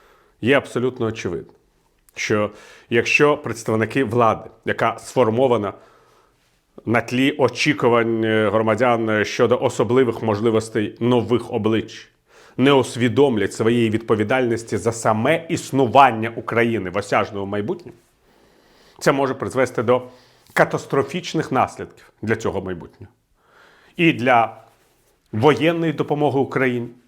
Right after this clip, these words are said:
і для економічної допомоги Україні, без якої воєнна допомога просто призведе до того, що ми захистимо територію без людей і перспектив на майбутнє. І тому відповідальність і професіоналізм,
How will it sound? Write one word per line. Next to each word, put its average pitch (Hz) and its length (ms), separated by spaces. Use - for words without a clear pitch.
і 185 140
для 147 320
економічної 151 760
допомоги 135 400
Україні, 123 500
без 110 300
якої 143 300
воєнна 123 580
допомога 123 420
просто 123 300
призведе 107 380
до 113 80
того, 165 220
що - 180
ми 143 140
захистимо 143 580
територію 139 680
без 107 460
людей 127 680
і 151 100
перспектив 160 1000
на 143 120
майбутнє. 107 520
І 135 80
тому 165 360
відповідальність 156 1080
і 160 80
професіоналізм, 131 960